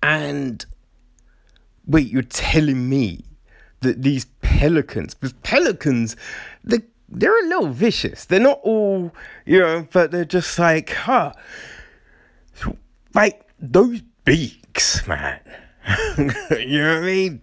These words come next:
Those beaks. But he's just cuddling them, and, and it's all good. They're not shitting all over the house,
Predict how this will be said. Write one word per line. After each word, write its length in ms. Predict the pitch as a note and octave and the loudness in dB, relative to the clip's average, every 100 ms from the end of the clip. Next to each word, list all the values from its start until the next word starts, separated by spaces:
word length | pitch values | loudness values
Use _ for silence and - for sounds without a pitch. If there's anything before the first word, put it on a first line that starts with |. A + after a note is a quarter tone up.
| _ | _
Those 400 | C3+ E3 G3 F3+ _ _ _ _ - | -4 -2 -4 -6 _ _ _ _ -2
beaks. 1040 | E3 A3 D3 - _ - - - - - - - - - - - _ _ _ _ | 0 0 -4 -18 _ -10 -8 -8 -10 -14 -20 -20 -20 -20 -20 -20 _ _ _ _
But 340 | E3 E3+ D#3 - | 2 2 -2 -4
he's 440 | B2 F3+ E3 A2+ - - | 0 0 -2 -6 -14 -4
just 400 | B2 A2+ - - | -4 -4 -14 -8
cuddling 1080 | - - - D#3+ D3 - D#3 D3+ D3 C#3+ | -4 -2 0 0 0 -4 -6 -2 -2 -2
them, 480 | B2+ C3+ C#3 C3+ A#2+ | 0 2 2 2 0
and, 280 | G2+ G2 F#2 - C#3 | 0 -4 -14 -12 -6
and 360 | D3 D#3+ D#3+ | -4 -2 2
it's 200 | E3+ - | 0 0
all 160 | C#3+ E3 | -2 -2
good. 640 | B2+ C#3+ E3 F#2+ - - - _ _ _ _ _ _ _ - - - | 0 2 2 0 -4 -4 -4 _ _ _ _ _ _ _ -20 -20 -4
They're 140 | C3+ C#3+ | 2 4
not 240 | D3+ - _ - - _ | 2 -4 _ -20 -20 _
shitting 720 | - - - - C3 - D3+ | -4 -4 -2 0 0 0 0
all 180 | D3+ D3 | 0 2
over 220 | C#3+ C#3+ | 0 0
the 140 | C3+ - | -2 -2
house, 840 | - G#2 C3 F#3 F3+ E3 - - | 0 2 2 0 -6 -12 -12 -14